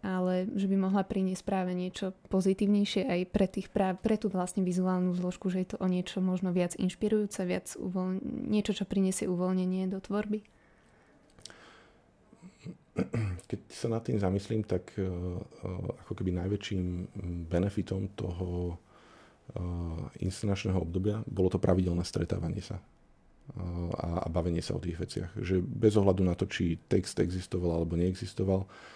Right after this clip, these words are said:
Speaker 2: tak, e, ak by som si niečo mal preniesť do toho ďalšieho a ďalšieho krát, tak, tak vlastne to je, to je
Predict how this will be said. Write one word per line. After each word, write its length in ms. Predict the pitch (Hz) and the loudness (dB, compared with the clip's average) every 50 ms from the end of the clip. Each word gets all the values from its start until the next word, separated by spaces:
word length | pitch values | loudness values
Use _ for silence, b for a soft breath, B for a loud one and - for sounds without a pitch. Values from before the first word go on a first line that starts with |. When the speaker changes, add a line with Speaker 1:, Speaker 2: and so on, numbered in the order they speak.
| B B B B _ - | B B B B _ -4
Speaker 2:
tak, 400 | - 87 87 - - - - - | -2 -2 -2 -2 -6 -8 -2 2
e, 400 | 92 90 87 87 87 87 82 80 | 2 4 4 4 4 4 2 0
ak 240 | - - - 87 85 | -2 -2 -2 -2 0
by 120 | 95 92 | -2 -4
som 180 | - - 92 90 | 0 0 0 0
si 160 | - - 95 | 0 2 2
niečo 320 | 92 90 92 92 - 101 95 | 4 4 4 4 4 4 4
mal 160 | 90 85 82 | 4 2 2
preniesť 400 | - - 87 90 90 85 82 90 | 0 0 0 2 2 0 0 0
do 120 | 85 87 | -2 -2
toho 180 | - - 87 85 | -2 0 0 2
ďalšieho 480 | 80 85 85 101 104 - - 104 92 87 | 4 4 2 2 0 0 0 0 0 0
a 140 | 80 76 80 | -2 -2 0
ďalšieho 400 | 82 80 82 - - 101 101 101 | 0 0 0 0 0 0 0 0
krát, 280 | - - 113 110 110 - - - | -2 -4 -4 -4 -4 -8 -10 -10
tak, 240 | - 90 - - - - | -8 -10 -10 -10 -12 -6
tak 160 | - 87 - 101 | -6 -6 -4 -4
vlastne 400 | 92 85 - - - 92 85 - - | -4 -4 -4 -4 -4 -6 -6 -6 -6
to 160 | - 90 90 | -6 -2 0
je, 320 | 87 87 87 87 82 85 85 B B B B B B B B B B B B B _ - - - - - _ _ _ _ - - | 2 2 2 2 0 0 -4 B B B B B B B B B B B B B _ -20 -18 -18 -18 -20 _ _ _ _ -14 -4
to 80 | - 85 | -2 0
je 140 | 85 85 | 2 2